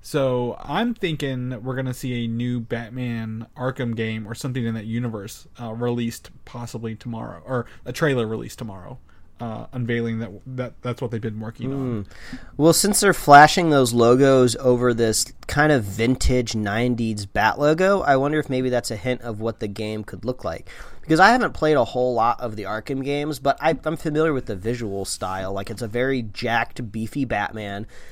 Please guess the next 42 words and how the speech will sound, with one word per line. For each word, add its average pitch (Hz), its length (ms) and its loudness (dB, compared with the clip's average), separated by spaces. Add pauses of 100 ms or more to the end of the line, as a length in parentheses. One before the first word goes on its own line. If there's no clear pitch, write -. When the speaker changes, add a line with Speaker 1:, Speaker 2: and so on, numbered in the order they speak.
(140)
Speaker 2:
His 120 280 -4
suit - 460 -2
seems 147 280 -2
to 143 80 -2
have 127 160 0
more 123 220 0
of 110 80 -2
a 101 60 -6
tactical 117 760 -2
look, 98 340 -6 (260)
which 135 180 -4
nothing 165 260 2
wrong 123 260 2
with 101 180 -6
that, 127 300 2 (300)
but, 113 260 2
uh, 107 400 0
maybe 123 360 -2
they're 123 160 0
gonna 110 500 -2 (240)
take - 260 4
a 120 60 -2
different 107 400 -6
visual 127 300 -2
direction 170 500 -2
if 156 140 -4
they're 113 240 -6
kind 127 200 -6
of 107 100 -8
trying 120 240 -6
to 110 60 -6
pay 123 220 -2
homage 117 580 -2
to 120 100 -4
this, 110 260 -6
like, 98 280 -4
um, 95 380 -4 (380)
that's - 180 -4
almost 247 240 0
Speaker 1:
Well 170 80 4
Speaker 2:
like 131 60 -4
a 104 220 0